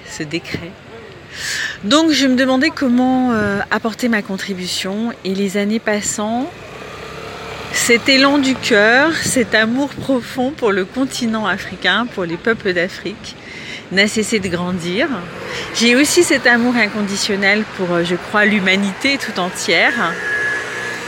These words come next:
Mais j'ai pensé que je serais plus efficace et plus utile aux côtés des miens. Ce qui ne m'empêche pas de travailler, bien sûr, avec, euh, des personnes de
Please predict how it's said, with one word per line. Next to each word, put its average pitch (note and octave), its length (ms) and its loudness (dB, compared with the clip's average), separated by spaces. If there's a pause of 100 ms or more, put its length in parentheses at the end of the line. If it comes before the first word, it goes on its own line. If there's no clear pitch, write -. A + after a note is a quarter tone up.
(120)
Mais D4 200 6
j'ai D4+ 140 4
pensé D4 400 2
que C#4+ 40 -2
je C4+ 100 4
serais B3+ 320 2
plus D#4+ 400 6
efficace B3 920 2
et G#3 100 -4
plus C#4+ 340 0
utile A#3 580 -2 (200)
aux G#3+ 60 4
côtés A#3+ 480 0 (1000)
des G3 120 4
miens. F3 260 2 (1300)
Ce - 160 0
qui A3 180 0
ne G3+ 140 4
m'empêche E3+ 460 0
pas G3+ 180 2
de D#3+ 80 -6
travailler, E3 500 -4
bien E3 180 -4
sûr, G3 320 -4
avec, F3 420 -6
euh, D3+ 300 -2 (520)
des F3+ 100 -2
personnes G3 480 -2
de F3+ 100 -4